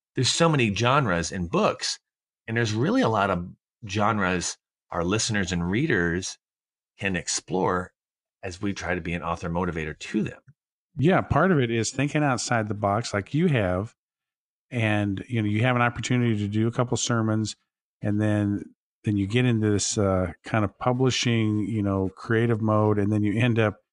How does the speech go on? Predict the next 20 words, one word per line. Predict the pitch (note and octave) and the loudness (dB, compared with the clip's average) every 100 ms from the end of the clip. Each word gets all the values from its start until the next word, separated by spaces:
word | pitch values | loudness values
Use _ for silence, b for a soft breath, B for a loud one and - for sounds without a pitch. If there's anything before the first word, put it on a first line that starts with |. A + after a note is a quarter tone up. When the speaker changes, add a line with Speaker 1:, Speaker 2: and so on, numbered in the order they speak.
| _ _ - | _ _ -2
Speaker 2:
doing, | A#2 G#2 | 0 2
like, | G2+ - | 0 -2
two | - D3 | 0 2
sermon | - D3+ D3+ D#3 B2 | 2 2 4 4 4
books, | G2+ G2 G2 - | 4 2 2 -2
which | A#2 A2 | -2 0
I | A#2 | 0
just | - B2+ - | 0 -2 0
think | A#2 G#2 | 0 0
are | G2 | -2
totally | - C#3 B2+ A2+ | 2 2 2 0
cool. | - G#2 G#2 - b _ _ _ _ - | 0 2 0 -4 b _ _ _ _ -6
And | A2+ G#2+ G#2+ | -2 0 2
then | A#2+ A#2 A2 - _ _ | 2 4 2 -2 _ _
the | A2+ G#2 | -4 -2
concept | - C#3 C#3+ A#2+ | 0 2 2 0
of | G2+ | 0
a | F#2 | 0
bulletin | F2 A2+ F3 A3 B2+ G#2 | 0 2 2 2 2 0
book, | F2 F2 E2+ | 0 0 -2